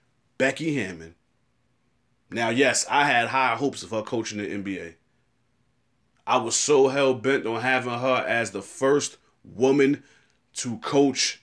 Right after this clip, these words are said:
in the N B A, but she's going to the W N B A. Now, for all those people out there that say this is a demotion, this is a downgrade for her,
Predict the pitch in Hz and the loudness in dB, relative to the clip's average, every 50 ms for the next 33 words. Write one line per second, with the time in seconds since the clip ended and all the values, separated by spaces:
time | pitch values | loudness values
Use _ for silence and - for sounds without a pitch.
0 | _ - 117 110 113 - - 127 139 139 131 131 127 135 139 143 147 147 143 135 | _ -10 -8 -6 -6 -4 0 0 0 2 2 2 2 4 4 6 6 4 4 2
1 | - - _ _ _ _ _ _ _ _ _ _ _ _ _ _ _ _ _ _ | -2 -8 _ _ _ _ _ _ _ _ _ _ _ _ _ _ _ _ _ _
2 | _ _ - 123 139 147 151 - - - _ _ _ _ _ _ _ _ _ _ | _ _ -2 2 4 4 4 2 0 -6 _ _ _ _ _ _ _ _ _ _
3 | _ _ _ _ _ - - - - 127 127 123 107 98 127 127 127 131 127 123 | _ _ _ _ _ -12 -10 -6 -4 -2 -2 -4 -2 0 0 2 4 4 2 2
4 | 117 - - 131 123 123 123 120 117 107 104 101 98 123 117 110 113 107 110 98 | 0 -4 -6 -4 -4 -4 -4 -4 -6 -6 -6 -4 -2 -2 -2 -2 -2 -2 -2 -2
5 | 101 104 101 95 98 95 87 82 85 87 95 107 110 110 - 117 147 202 226 226 | -2 -2 -4 -4 -6 -6 -8 -10 -10 -8 -6 -4 -4 -4 0 4 4 6 6 6
6 | 208 202 202 - 247 214 - 175 180 170 170 165 - 165 151 143 139 - - - | 6 4 2 0 -2 -2 0 2 2 2 2 2 0 0 0 2 0 0 0 2
7 | 165 165 156 147 139 131 - - - - _ - 135 135 131 120 107 101 95 - | 2 4 4 4 2 0 -4 -10 -20 -6 _ 0 0 0 0 -2 -4 -6 -8 -10
8 | _ _ _ _ _ _ _ _ - 110 104 107 123 139 147 147 - - 160 160 | _ _ _ _ _ _ _ _ -12 -10 -6 -2 2 2 2 2 0 -2 -4 -4
9 | 165 156 - _ _ _ _ _ _ _ _ _ _ - 135 131 117 123 123 101 | -4 -6 -10 _ _ _ _ _ _ _ _ _ _ -8 -6 -4 -2 -2 -4 -2
10 | 110 143 156 170 170 170 170 156 160 170 170 170 170 - 165 165 160 175 175 175 | 0 0 2 4 4 4 2 4 4 4 4 2 2 0 0 2 4 4 4 4
11 | 170 | 2